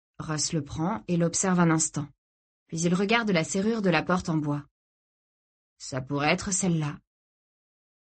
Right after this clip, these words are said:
Il choisit une grande clé à la forme bizarre, celle que Lily voulait apporter chez le serrurier le lendemain. Il l'insère et la tourne.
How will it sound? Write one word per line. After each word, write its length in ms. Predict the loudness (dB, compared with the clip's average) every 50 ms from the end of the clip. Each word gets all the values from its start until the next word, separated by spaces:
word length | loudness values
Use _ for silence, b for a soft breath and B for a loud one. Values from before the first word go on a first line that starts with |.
| _ 0
Il 180 | 2 2 4
choisit 420 | 2 2 2 4 2 4 4 4 4
une 140 | 4 4 4
grande 360 | 4 2 2 2 2 2 0
clé 200 | 0 0 2 2
à 100 | 2 2
la 100 | 2 0
forme 340 | -2 -2 0 2 2 2 2
bizarre, 520 | 2 2 0 0 0 -2 -2 -6 -8 -16 _ _ _ _ _ _ _ _ _ _
celle 280 | -10 -4 -2 0 0 0
que 120 | 0 2
Lily 280 | 2 4 4 6 4 4
voulait 300 | 4 4 4 4 4 4
apporter 360 | 2 0 0 -2 0 0 2
chez 140 | 2 2 2
le 80 | 0 0
serrurier 520 | 0 0 0 0 0 2 2 4 4 4
le 100 | 4 4
lendemain. 480 | 4 4 4 4 4 4 2 0 -2 -6 _ _ _ _ _ _ _ _ _ _ 0
Il 220 | 2 4 4 6 6
l'insère 560 | 4 4 2 2 0 -2 0 -2 -2 -2 -2 0
et 120 | 4 4
la 120 | 4 4
tourne. 440 | 2 0 -6 -8 -6 -4 -6 -6 -8